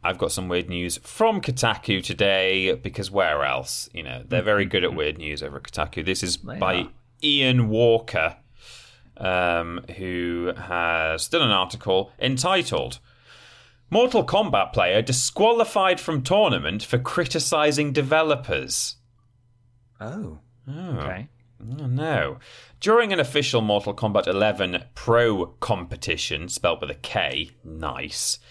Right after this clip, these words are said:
Speaker 2: Yeah.
Speaker 1: uh, tournament on January the sixteenth, finalist Titanium Tigers, with two Zs on the end, was disqualified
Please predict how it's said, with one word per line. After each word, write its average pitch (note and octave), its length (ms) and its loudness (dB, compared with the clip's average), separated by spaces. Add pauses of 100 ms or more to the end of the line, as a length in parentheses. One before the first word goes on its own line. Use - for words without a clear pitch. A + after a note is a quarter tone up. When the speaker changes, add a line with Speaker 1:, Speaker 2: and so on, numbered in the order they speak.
(200)
Speaker 2:
Yeah. G2 760 -6
Speaker 1:
uh, E2 200 2 (100)
tournament F2+ 720 0
on G2 380 0
January F#2+ 400 -2
the E2+ 60 -8
sixteenth, F#2+ 600 -4 (260)
finalist A3 680 0
Titanium C#3 720 2
Tigers, A2 1160 2 (120)
with F2+ 160 -2
two G2+ 220 0
Zs F2+ 420 0
on D2 80 -2
the D2+ 140 2
end, C#2+ 340 -6 (460)
was C3 300 4
disqualified B2+ 1160 0